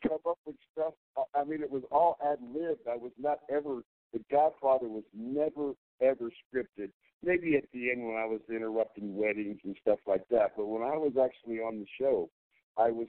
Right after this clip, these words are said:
never scripted. They might want me to hit a point, a town, s-, something, but I was free to say and do. Nobody was writing for me. It was just me doing my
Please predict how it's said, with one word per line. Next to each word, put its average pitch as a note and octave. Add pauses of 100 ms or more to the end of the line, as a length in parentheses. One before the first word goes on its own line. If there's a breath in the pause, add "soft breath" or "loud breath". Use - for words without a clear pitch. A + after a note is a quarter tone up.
never C3+
scripted. C#3+
They A#2+
might C#3
want A2+
me A2
to G2+
hit A2
a -
point, A2
a G2 (120)
town, G2+ (440)
s-, G2+
something, C#3+
but G#2+
I B2+
was B2 (220)
free D#3+
to A#2 (220)
say C#3+ (380)
and A2 (100)
do. D3+
Nobody G3
was C#3
writing D3
for G#2
me. F2+
It G#2
was G#2+
just C3+ (100)
me C3 (600)
doing D#3+
my D3+